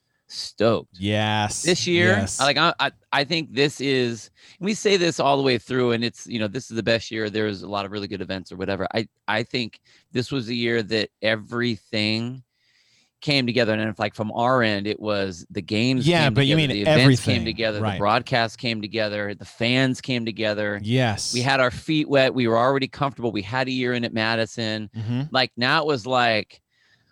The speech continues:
Speaker 1: "Oh, shit, it's on."
Speaker 2: Two thousand eighteen
Speaker 1: And
Speaker 2: was a special year.
Speaker 1: it was the best year.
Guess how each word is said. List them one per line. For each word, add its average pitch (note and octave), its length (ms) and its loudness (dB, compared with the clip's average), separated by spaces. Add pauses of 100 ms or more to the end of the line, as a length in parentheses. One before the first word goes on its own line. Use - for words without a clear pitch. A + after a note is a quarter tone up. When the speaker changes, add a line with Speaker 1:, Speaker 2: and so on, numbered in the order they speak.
(260)
Speaker 1:
"Oh, F#2 160 -2
shit, F#2 260 -2
it's F2+ 160 -6
on." F2 420 -6
Speaker 2:
Two B3+ 140 0
thousand A#3+ 300 2
eighteen F3+ 300 2
Speaker 1:
And D3+ 80 4
Speaker 2:
was B2 120 4
a G#2+ 60 0
special A#2 400 0
year. F2 340 -8 (460)
Speaker 1:
it B2 180 2
was A2+ 480 -2 (100)
the G2+ 380 -2
best F2 400 -4
year. C#2 240 -16